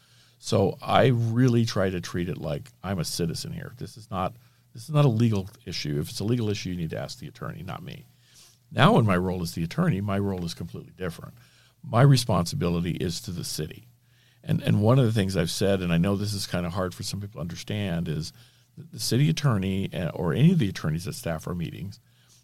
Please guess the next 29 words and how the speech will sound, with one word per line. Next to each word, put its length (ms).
our 160
role 400
is 120
to 100
look 160
out 160
for 100
the 80
best 240
interests 260
of 120
the 60
city. 420
Our 100
role 300
is 100
not 220
to 80
be 100
the 80
mayor's 380
representative 600
or 120
the 100
city 240
council. 500
Our 120
role 280
is 100